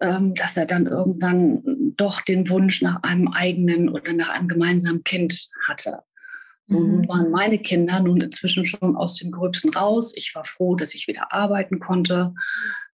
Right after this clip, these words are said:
Speaker 1: ähm, und finanziell wieder auf eigenen Füßen stand, äh, dass ich so ein bisschen damit haderte.
Speaker 2: Mhm.
Speaker 1: Aber ich konnte natürlich seinen Wunsch unheimlich verstehen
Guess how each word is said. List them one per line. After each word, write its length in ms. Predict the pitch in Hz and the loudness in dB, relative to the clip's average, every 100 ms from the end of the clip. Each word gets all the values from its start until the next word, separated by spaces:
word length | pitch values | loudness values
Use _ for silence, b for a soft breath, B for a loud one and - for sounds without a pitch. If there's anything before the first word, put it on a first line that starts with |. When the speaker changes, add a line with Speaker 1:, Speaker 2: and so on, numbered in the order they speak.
| - | -6
Speaker 1:
ähm, 360 | - - 160 - | -4 0 0 0
und 280 | - 151 - | 0 0 0
finanziell 760 | - 170 165 160 - 185 175 | -6 -6 -4 -2 -2 0 0
wieder 200 | 175 170 | 0 -2
auf 100 | 165 | -2
eigenen 300 | 104 - 165 | -2 -2 -2
Füßen 360 | - 247 240 208 | 2 2 4 2
stand, 600 | - 190 180 185 180 180 B B B B B B B B B - | 0 0 2 2 -2 -4 B B B B B B B B B -4
äh, 200 | 185 185 175 - | 0 2 0 0
dass 180 | 175 185 | -2 0
ich 120 | 175 | 0
so 100 | 185 | 2
ein 40 | |
bisschen 340 | 180 180 185 170 | 2 2 0 0
damit 420 | 165 175 - - | 2 0 0 0
haderte. 560 | 170 147 - - - - _ _ | 0 -2 -6 -8 -10 -12 _ _
Speaker 2:
Mhm. 200 | - 214 | 2 2
Speaker 1:
Aber 140 | 202 208 | 4 0
ich 100 | - | -2
konnte 260 | - - | -10 -2
natürlich 420 | 180 180 185 175 - | 0 0 0 0 0
seinen 300 | 170 170 170 | 0 0 2
Wunsch 280 | 190 180 | 2 2
unheimlich 480 | - 175 170 170 156 | 2 2 2 0 -2
verstehen 600 | - - - 170 196 196 | -2 -4 -2 0 0 -2